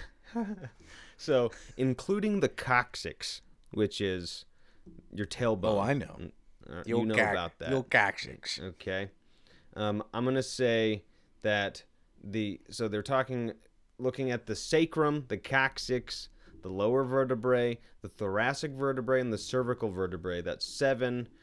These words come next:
Speaker 1: uh, plus twelve, that's nineteen, plus five, that's twenty-four, plus
Speaker 2: Carry the,
Speaker 1: another
Speaker 2: carry the
Speaker 1: five, that's
Speaker 2: two.
Speaker 1: twenty-nine. And then
Speaker 2: Okay.
Speaker 1: the coccyx, we're looking at thirty vertebrae. For, so on a scale from zero,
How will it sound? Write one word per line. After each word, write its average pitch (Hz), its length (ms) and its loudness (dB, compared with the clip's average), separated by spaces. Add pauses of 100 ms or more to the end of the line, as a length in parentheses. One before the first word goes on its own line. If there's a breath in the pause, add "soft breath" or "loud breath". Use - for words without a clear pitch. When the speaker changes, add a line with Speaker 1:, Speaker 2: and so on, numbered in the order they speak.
(200 soft breath)
Speaker 1:
uh, 92 340 -2 (160)
plus - 220 -6
twelve, 117 340 0
that's - 220 -6
nineteen, 127 880 -4 (380 soft breath)
plus 95 280 -6
five, 123 580 -4 (220 soft breath)
that's 95 220 -6
twenty-four, 131 1080 2
plus 101 160 -2
Speaker 2:
Carry 117 160 4
the, 127 100 6
Speaker 1:
another 131 160 2
Speaker 2:
carry 131 320 2
the 131 60 4
Speaker 1:
five, 127 180 2
that's 123 160 4
Speaker 2:
two. 117 60 0
Speaker 1:
twenty-nine. 123 460 -2 (300 soft breath)
And 107 180 -4
then 104 160 2
Speaker 2:
Okay. 98 60 -2
Speaker 1:
the 95 60 -4
coccyx, - 720 0
we're 113 140 -2 (160)
looking 117 300 0
at - 120 -8
thirty 135 360 2
vertebrae. 95 520 0
For, - 340 -6
so 110 180 -4
on 107 120 -4
a 98 40 -4
scale 131 340 2
from 104 220 -4
zero, 131 460 0